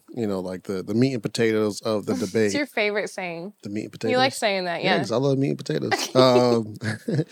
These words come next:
Speaker 1: the, the, the bulk of it was that, you know,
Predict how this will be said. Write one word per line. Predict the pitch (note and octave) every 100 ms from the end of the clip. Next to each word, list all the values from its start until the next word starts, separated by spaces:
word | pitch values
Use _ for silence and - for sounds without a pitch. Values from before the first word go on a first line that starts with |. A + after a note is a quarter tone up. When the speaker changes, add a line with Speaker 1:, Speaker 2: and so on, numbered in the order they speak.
| - - -
Speaker 1:
the, | C#3 B2+ A#2
the, | C3 B2 A#2 G#2+
the | G2+ A2+
bulk | A#2+ C3 B2+
of | A2 G#2
it | G#2+
was | G#2+ G#2+ G#2 G2+ G2 G2 - _ _ _ _ _ _ -
that, | A2+ G#2+ G#2 G#2 - _ -
you |
know, | G#2+